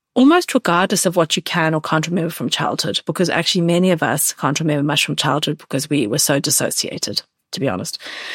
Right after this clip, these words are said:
So let me try and, um, give you some cultural context first, and then I'm gonna look at some of the specific parenting, um, patterns and kind of practices that have had a, um, that may cause you to identify with my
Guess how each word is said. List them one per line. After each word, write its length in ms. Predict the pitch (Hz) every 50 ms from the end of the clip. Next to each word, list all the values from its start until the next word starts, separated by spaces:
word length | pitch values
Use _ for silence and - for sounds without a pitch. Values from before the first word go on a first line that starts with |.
| - - - -
So 360 | - - 233 208 185 180 175 - _ - - - - -
let 180 | 240 233 240 -
me 100 | 294 277
try 380 | - - 220 233 214 208 196
and, 180 | 196 196 185 - -
um, 340 | 160 160 160 156 156 165 165
give 300 | - 185 175 160 - -
you 100 | 180 170
some 300 | - - - 165 160 156
cultural 400 | - - 240 233 - - 202 -
context 500 | - 180 160 151 - 156 135 - - -
first, 460 | - 196 196 254 427 - - - - - - - - - - -
and 140 | 175 175
then 100 | 170 160
I'm 140 | 151 147 160
gonna 200 | 151 151 151 147
look 240 | 151 151 151 151 -
at 120 | 156 147
some 180 | - 170 165 147
of 60 | 139
the 80 | - 147
specific 640 | - - 175 156 - - 151 - 147 147 - - - -
parenting, 720 | - 180 190 170 170 156 160 - - 127 127 135 139 - - -
um, 340 | 151 147 139 139 135 135 139
patterns 680 | - - 156 135 - - - 117 110 104 - - - - - - - - - - _ -
and 260 | - 151 147 143 -
kind 200 | - 143 135 135
of 140 | 135 - -
practices 640 | - 247 247 - - - 175 - - 113 117 -
that 140 | - 151 156
have 260 | 160 143 151 - - -
had 240 | 156 - 151 139 -
a, 140 | 135 147 - -
um, 560 | - 151 143 143 143 135 135 127 131 - 151 - - - - - - - _ _ -
that 160 | 170 151 -
may 220 | 170 175 175 170
cause 360 | - - - 185 170 143 143 139
you 100 | 127 127
to 120 | - 123
identify 400 | 123 - 143 131 - - - 120
with 180 | 123 135 - -
my 220 | 135 127 123